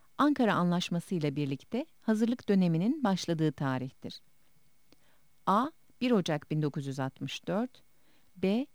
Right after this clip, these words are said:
bir Aralık bin dokuz yüz altmış dört, C. bir Şubat bin dokuz yüz altmış dört, D. bir Mart bin dokuz yüz altmış dört, E. bir Nisan bin dokuz yüz altmış dört.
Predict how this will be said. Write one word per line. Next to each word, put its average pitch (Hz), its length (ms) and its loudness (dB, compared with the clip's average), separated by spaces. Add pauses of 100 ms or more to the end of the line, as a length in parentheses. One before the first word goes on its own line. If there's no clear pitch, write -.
(120)
bir 254 100 4
Aralık 156 420 2
bin 147 140 0
dokuz 139 240 -4
yüz 139 140 -8
altmış - 480 -8
dört, 220 380 -4 (600)
C. 226 340 0 (220)
bir 226 140 4
Şubat 147 440 -4
bin 156 140 0
dokuz 147 260 -4
yüz 139 120 -6
altmış - 500 -8
dört, 240 380 -4 (1300)
D. 220 340 2 (140)
bir 254 120 6
Mart 156 440 0 (180)
bin 170 180 0
dokuz 151 240 -2
yüz 151 100 -8
altmış - 500 -6
dört, 240 420 -4 (540)
E. 262 260 2 (140)
bir 233 180 4
Nisan 165 380 0
bin 185 120 2
dokuz 156 220 -2
yüz 151 100 -6
altmış - 420 -4
dört. - 340 -6